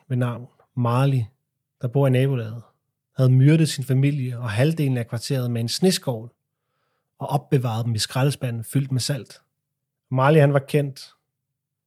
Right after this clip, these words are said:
af dem, der havde hørt rygterne som South Bend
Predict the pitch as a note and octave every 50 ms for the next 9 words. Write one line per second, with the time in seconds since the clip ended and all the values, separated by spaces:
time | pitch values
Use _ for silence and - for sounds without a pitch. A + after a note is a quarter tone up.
0 | _ _ _ - A#2+ A2+ B2+ B2+ C#3 C3+ C3+ A#2 A2 A2+ A2+ A2 G#2 - _ _
1 | - C#3+ C#3 C#3 C3 - - _ _ _ _ _ _ - C#3 C#3 C#3 - C3 A#2
2 | A2+ A2+ A2 - - - B2+ A2+ A2 A2 G2 _ _ _ _ _ _ _ _ _
3 | _ _ _ _ - - - C3 B2+ B2 B2 A#2 - - - _ - - B2+ B2
4 | A#2+ A#2+ A2+